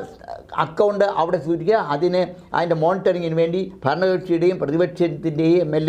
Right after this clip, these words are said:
എമാരും മന്ത്രിമാരും എല്ലാവരും ഒത്ത് കൂടി ഒരു മോണിറ്റർ ചെയ്യുക. മറ്റൊരു നിർദ്ദേശം, നമ്മുടെ എം എൽ എമാരുടെ പ്രാദേശിക വികസന ഫണ്ടുണ്ട്. ഈ വർഷത്തെയും അടുത്ത വർഷത്തെയും പ്രാദേശിക വി-, വികസന ഫണ്ട് കട്ട് ചെയ്യണം. അത്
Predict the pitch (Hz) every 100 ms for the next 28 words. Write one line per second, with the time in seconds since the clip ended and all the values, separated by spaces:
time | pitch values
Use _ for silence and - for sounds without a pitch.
0 | 160 156 156 170 143 135 156 147 151 143
1 | 143 170 170 131 - 135 - - - -
2 | 156 151 139 123 123 131 120 98 - -
3 | - - - - - - - - - 254
4 | 247 277 214 185 - 117 - - - -
5 | - - - - 196 220 208 180 151 131
6 | - - - - 151 196 240 240 226 196
7 | 185 175 160 143 - - - 175 202 220
8 | 202 190 160 160 160 139 117 95 90 82
9 | - - - - - 196 180 269 285 220
10 | 214 214 175 196 185 170 - 220 202 185
11 | - 135 - - - _ _ - 185 214
12 | 233 262 254 254 220 196 202 196 196 214
13 | 220 233 220 214 220 240 214 143 - -
14 | _ _ _ _ _ _ - -